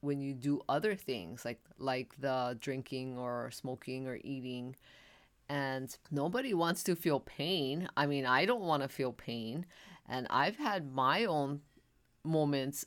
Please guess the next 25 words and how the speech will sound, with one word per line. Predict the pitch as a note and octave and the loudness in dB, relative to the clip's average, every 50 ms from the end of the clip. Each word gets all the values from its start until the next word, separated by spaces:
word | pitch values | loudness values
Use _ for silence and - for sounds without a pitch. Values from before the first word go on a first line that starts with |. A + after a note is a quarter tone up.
| - | 0
of | C#3 C#3+ C3+ A#2+ - | 0 0 0 0 -2
emotional | A2 D3 C#3 C#3 C3+ C3+ - - D3 C3 B2+ A#2+ | -2 0 0 0 0 -2 -2 -2 -4 -4 -4 -4
shopping, | B2 - - B2 A#2+ A#2+ - - C3 B2 B2+ C#3 C#3 B2+ | -6 0 2 2 2 2 0 -2 -4 -2 -2 -2 -2 -2
and, | A#2+ A#2+ A#2+ B2 - _ _ - - _ _ _ _ _ _ _ | -4 -4 -6 -8 -12 _ _ -20 -20 _ _ _ _ _ _ _
and | - C#3 C#3 C#3 | -2 0 2 4
I | C#3+ D#3 | 4 6
know | E3 E3 E3+ E3+ F#3 F#3+ F#3 E3 - - _ - | 6 6 6 6 6 6 6 4 2 -2 _ -10
that | - C#3 D#3 D3+ D3 C#3+ | -2 4 6 6 8 6
it's | C#3+ B2+ A2+ - | 6 2 -2 -6
going | - B2 D#3 D3+ D3+ D3 D3 D3 | -2 0 2 2 4 2 4 4
on | D#3 D3+ C#3+ C#3 | 4 4 4 2
too. | - - - D#3+ D3 | -2 -2 0 0 0
That's | - C3 C3+ D3 - | 2 2 0 0 0
what | - D#3 D3 D3 | -2 -4 -4 -4
the | - C3+ | -6 -6
scary | - - - C#3 C#3 D3+ D#3+ D#3+ | -6 -4 -2 0 2 2 2 0
part | D#3+ - D3+ C3 B2+ A#2 | 0 0 0 0 0 -2
is, | A2+ A#2+ A2+ A#2 | -4 -6 -6 -8
is | B2 - - | -8 -4 0
I | A#2 C#3 | 2 2
recognize | C#3 B2+ C#3+ C#3+ D3 D3+ F3 E3+ E3 E3 D#3 C#3+ C#3 D3 D#3 C#3 | 2 2 2 2 2 2 0 0 0 2 2 2 2 2 2 2
that | D3 D3 C3 | 2 2 2
I'm | C3+ C3 C3+ B2+ | 2 0 -2 -2
doing | A#2 C#3+ C#3 C#3 D3+ F3 F#3 G3 | -2 -2 -2 0 0 0 0 2
it | A3 B3 C#4 C4+ - | 2 2 2 0 -2